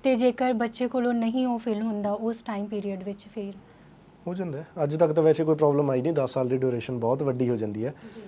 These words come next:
Speaker 2: ਮੇਰੇ ਖਿਆਲ 'ਚ ਮੰਥਲੀ ਜੋ ਈ ਐਮ ਆਈ ਉਸ ਹਿਸਾਬ ਨਾਲ ਬਣਦੀ ਹੈ ਤੁਹਾਡੀ ਸੱਤ ਹਜ਼ਾਰ, ਅੱਠ ਹਜ਼ਾਰ, ਦਸ ਹਜ਼ਾਰ ਤੇ ਜਿਹੜਾ ਬੱਚਾ ਜਾ ਕੇ ਕੈਨੇਡਾ ਸਟੱਡੀ ਕਰ ਰਿਹਾ ਹੈ ਤੇ ਕੈਨੇਡਾ ਦੇ ਵਿੱਚ ਉਹ ਦਸ ਸਾਲ ਲਗਾ ਰਿਹਾ ਹੈ, ਤਾਂ ਮੈਨੂੰ ਨਹੀਂ ਲੱਗਦਾ ਵੀ ਇੰਨੀ ਕੁ ਵੀ ਉਹ ਈ ਐਮ ਆਈ ਪੇ ਨਹੀਂ
Speaker 1: ਕੈਨੇਡਾ, ਯੂ ਕੇ ਤੋਂ ਇਲਾਵਾ ਹੋਰ ਕਿਹੜੀ ਕੰਟਰੀ ਹੈ, ਅ, ਜਿਹਦੇ ਵਿੱਚ ਤੁਸੀਂ, ਅ,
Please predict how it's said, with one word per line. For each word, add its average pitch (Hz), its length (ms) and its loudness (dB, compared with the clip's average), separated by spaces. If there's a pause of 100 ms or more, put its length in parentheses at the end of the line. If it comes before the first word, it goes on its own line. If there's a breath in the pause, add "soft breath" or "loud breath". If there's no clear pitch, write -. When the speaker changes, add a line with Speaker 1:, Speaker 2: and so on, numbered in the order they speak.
(120 loud breath)
Speaker 2:
ਮੇਰੇ 139 180 8
ਖਿਆਲ 139 200 4
'ਚ 135 120 0
ਮੰਥਲੀ 127 500 2
ਜੋ 127 140 6
ਈ 120 140 6
ਐਮ 117 140 2
ਆਈ 117 360 2
ਉਸ 123 200 -4
ਹਿਸਾਬ 120 200 0
ਨਾਲ 120 100 -2
ਬਣਦੀ 117 280 -2
ਹੈ 120 40 -2
ਤੁਹਾਡੀ 117 220 -2
ਸੱਤ 117 320 -6
ਹਜ਼ਾਰ, 113 320 -4
ਅੱਠ 110 140 -8
ਹਜ਼ਾਰ, 110 200 -4
ਦਸ 110 260 -6
ਹਜ਼ਾਰ 113 180 -4
ਤੇ 127 140 -4
ਜਿਹੜਾ 117 220 0
ਬੱਚਾ 120 260 -2
ਜਾ 113 120 0
ਕੇ 113 100 -8
ਕੈਨੇਡਾ 113 380 -2
ਸਟੱਡੀ 120 340 -2
ਕਰ 127 240 8
ਰਿਹਾ 123 160 6
ਹੈ 101 100 0 (500 loud breath)
ਤੇ 135 80 4
ਕੈਨੇਡਾ 127 320 6
ਦੇ 131 100 6
ਵਿੱਚ 131 160 4
ਉਹ 139 60 4
ਦਸ 123 240 4
ਸਾਲ 123 160 4
ਲਗਾ 117 320 2
ਰਿਹਾ 104 180 -4
ਹੈ, 95 80 -10 (460 soft breath)
ਤਾਂ 131 80 0
ਮੈਨੂੰ 131 240 2
ਨਹੀਂ 110 100 -2
ਲੱਗਦਾ 110 260 -4
ਵੀ 117 140 -4
ਇੰਨੀ 107 220 -6
ਕੁ 113 100 -10
ਵੀ 110 120 -4
ਉਹ 113 240 -10 (140)
ਈ 110 100 -4
ਐਮ 107 120 -4
ਆਈ 110 80 -4
ਪੇ 117 200 -4
ਨਹੀਂ 110 280 -8
Speaker 1:
ਕੈਨੇਡਾ, 285 440 6
ਯੂ 311 220 6
ਕੇ 320 160 0
ਤੋਂ 320 120 0
ਇਲਾਵਾ 294 400 6
ਹੋਰ 277 280 2
ਕਿਹੜੀ 262 260 0
ਕੰਟਰੀ 240 440 -2
ਹੈ, 226 240 2
ਅ, 220 40 0
ਜਿਹਦੇ 226 280 0
ਵਿੱਚ 233 200 -4
ਤੁਸੀਂ, 240 340 -4
ਅ, 220 340 -4